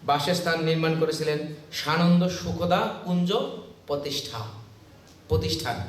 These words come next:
সেখানে যে গৃহটি, সেটার নাম ছিল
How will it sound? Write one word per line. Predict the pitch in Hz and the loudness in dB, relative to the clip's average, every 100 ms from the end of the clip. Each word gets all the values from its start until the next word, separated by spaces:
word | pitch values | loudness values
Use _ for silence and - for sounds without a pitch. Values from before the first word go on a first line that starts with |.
| - - - - - - - - | -10 -16 -20 -20 -20 -20 -20 -8
সেখানে | 156 170 175 | -4 2 2
যে | 180 | 2
গৃহটি, | 180 180 185 - | 0 0 0 0
সেটার | 170 180 | 2 2
নাম | 180 | 2
ছিল | 180 185 | 0 0